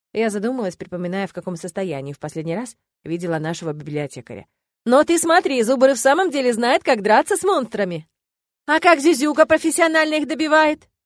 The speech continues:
"И не говори". "Кассандра, смотри, там твои одногруппники дерутся",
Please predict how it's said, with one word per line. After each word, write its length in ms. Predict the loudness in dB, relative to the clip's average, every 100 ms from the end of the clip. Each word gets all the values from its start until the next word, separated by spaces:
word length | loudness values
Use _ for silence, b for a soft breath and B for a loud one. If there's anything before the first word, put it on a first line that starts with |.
| _ _
"И 180 | -4 -2
не 160 | 0
говори". 560 | 2 4 6 4 0 -4 _ _ _ _ _ _ _ _ _
"Кассандра, 600 | 2 2 4 4 4 0
смотри, 460 | -2 2 2 2 0
там 180 | 0 2
твои 160 | 2
одногруппники 640 | 4 2 2 2 0 -6
дерутся", 520 | -4 -2 -2 -6 -10